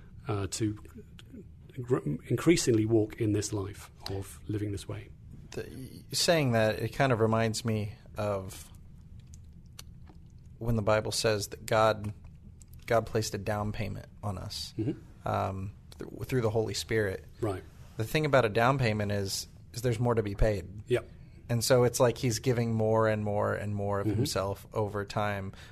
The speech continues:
Speaker 2: But at, you know, at that moment of salvation, at that moment of accepting God,
Speaker 1: Yeah.
Speaker 2: sure, you've got s-, you've got the Spirit,
Speaker 1: Yeah.
Speaker 2: but you're gonna have more.
Speaker 1: Yeah.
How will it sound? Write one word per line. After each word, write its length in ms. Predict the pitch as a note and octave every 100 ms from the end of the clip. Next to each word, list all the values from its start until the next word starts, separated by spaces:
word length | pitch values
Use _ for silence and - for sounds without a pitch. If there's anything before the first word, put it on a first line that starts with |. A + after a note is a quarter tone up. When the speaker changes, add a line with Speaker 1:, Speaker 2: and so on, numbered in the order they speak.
| -
Speaker 2:
But 140 | A#2+ A#2
at, 180 | B2
you 100 | D3
know, 120 | B2+ A#2+
at 100 | A#2
that 120 | A#2
moment 460 | A#2+ C#3+ F3 D#3 C3
of 180 | A2+
salvation, 580 | A2+ B2+ A#2+ C3 D3 G2+
at 80 | G2+
that 120 | B2+
moment 340 | B2 C#3+ E3 C#3
of 80 |
accepting 540 | A2+ A2 B2+ - G#2 G2+
God, 420 | A2+ G#2 F2+ F#2
Speaker 1:
Yeah. 220 | C3+ A#2 - - - - - -
Speaker 2:
sure, 180 | - E3
you've 160 | D3+
got 120 | D#3
s-, 120 | A#2+ - -
you've 120 | G3+
got 220 | G#3+ G3+
the 60 | C3
Spirit, 460 | - F#2 G2+ - -
Speaker 1:
Yeah. 200 | A#2 G#2+ - - -
Speaker 2:
but 140 | C3+
you're 140 | C3 C#3+
gonna 200 | D3+ C#3
have 200 | C#3 A2+
more. 280 | A2 - - - - -
Speaker 1:
Yeah. 180 | A2+